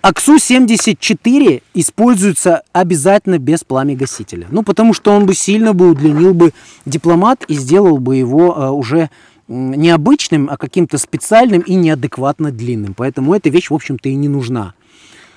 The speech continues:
А, абсолютно. Естественно,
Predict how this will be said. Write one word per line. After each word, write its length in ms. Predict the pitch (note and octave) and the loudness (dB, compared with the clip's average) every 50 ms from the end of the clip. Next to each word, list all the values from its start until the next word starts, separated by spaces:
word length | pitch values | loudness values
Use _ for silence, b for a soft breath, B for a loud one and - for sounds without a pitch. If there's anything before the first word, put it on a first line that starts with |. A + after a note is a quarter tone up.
| b b b b _ _ - | b b b b _ _ -16
А, 320 | - F2 G2 G#2+ A2 - - | -12 -10 -8 -8 -8 -8 -6
абсолютно. 840 | - D#3 - - - - F3+ F3 E3 D3+ C3+ - B2 A#2 G#2+ G2+ - _ _ _ _ _ _ _ _ _ _ _ - | -6 -4 -4 -2 0 2 4 4 4 2 2 -2 -6 -8 -8 -10 -12 _ _ _ _ _ _ _ _ _ _ _ -6
Естественно, 840 | F#3 G#3+ F#3+ - - C#4+ C#4+ - - - G#3 F#3+ F3+ D#3+ C#3+ A#2 | -4 -4 -2 0 0 2 2 2 2 0 2 2 4 2 2 -2